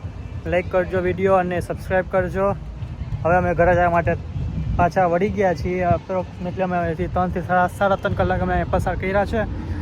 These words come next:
તમારે આજે આખો દિવસ પસાર કરવો હોય તો અહીંયા થઈ જાય એમ છે. તમે નદી કિનારે બેઠા રહ્યો. બહુ, બહુ ખાસી, બહુ લાંબી એવી નદી છે, બહુ દૂરથી આમ આવે છે અને આમ આગળ સુધી જાય છે.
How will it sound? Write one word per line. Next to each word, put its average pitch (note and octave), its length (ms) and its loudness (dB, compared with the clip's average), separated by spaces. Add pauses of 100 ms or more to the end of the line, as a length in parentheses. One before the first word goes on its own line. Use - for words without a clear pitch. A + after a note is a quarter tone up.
(140)
તમારે G3+ 200 4
આજે G3 160 2
આખો F#3 220 2
દિવસ F#3+ 280 2 (140)
પસાર G3 240 2
કરવો F#3 160 -2
હોય F#3+ 120 0
તો F3 80 -4
અહીંયા E3+ 180 -4 (120)
થઈ G3 120 0
જાય F#3+ 160 0
એમ F#3 260 -6
છે. F#3+ 160 -6 (420)
તમે F#3 220 -4
નદી F3 220 -4
કિનારે F3 340 -2
બેઠા E3+ 300 -2
રહ્યો. F3 220 2
બહુ, F3 260 0 (400)
બહુ B3 140 8
ખાસી, A3+ 400 4
બહુ A3 180 6
લાંબી G#3+ 280 6
એવી G#3 180 6
નદી F3+ 320 -2
છે, A#3+ 220 -2 (460)
બહુ F#3+ 160 2
દૂરથી G3 320 0
આમ F#3 140 0
આવે F3 300 2
છે D#3+ 100 -6
અને F3 80 -2
આમ E3 100 -2
આગળ E3+ 240 0
સુધી F3+ 240 -4
જાય E3+ 240 -2
છે. A3 160 -4